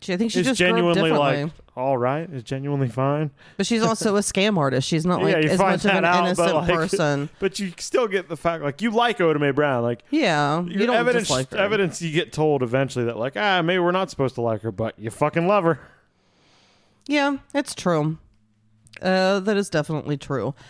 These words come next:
Speaker 1: Um, I get very, I get, le-, I should, shouldn't say very, I get less descriptive, I say, I would say, as these notes go on, 'cause I just put, like, "Carl is pure crap,"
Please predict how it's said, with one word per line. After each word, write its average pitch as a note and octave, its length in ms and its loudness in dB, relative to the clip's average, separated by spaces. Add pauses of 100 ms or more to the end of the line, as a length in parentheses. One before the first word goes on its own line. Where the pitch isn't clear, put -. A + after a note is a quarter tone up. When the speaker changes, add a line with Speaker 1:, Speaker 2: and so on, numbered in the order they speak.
(200)
Speaker 1:
Um, D3+ 300 -2
I G3+ 120 0
get D4+ 200 -2
very, E3+ 880 0 (100)
I F3 100 2
get, A3 140 0
le-, D#3+ 200 0
I E3+ 80 2
should, D#3 260 -4
shouldn't D3 400 -6
say C3+ 100 0
very, D3+ 320 -2
I D3+ 100 -2
get F3+ 160 -4
less C#3+ 240 -2
descriptive, B2+ 720 -6
I C3+ 160 0
say, B2+ 560 -4
I C3+ 60 0
would C3 180 -4
say, C3 160 0
as C3+ 280 -2
these B2+ 300 -6
notes C3+ 300 -2
go C#3 240 -2
on, C#3 320 0 (380)
'cause G#3 180 -2
I A#3 80 0
just G#3+ 300 -4
put, E3 200 -2
like, C#3+ 220 -2
"Carl D3 380 0
is C3+ 120 0
pure D3 280 -2
crap," C3+ 640 0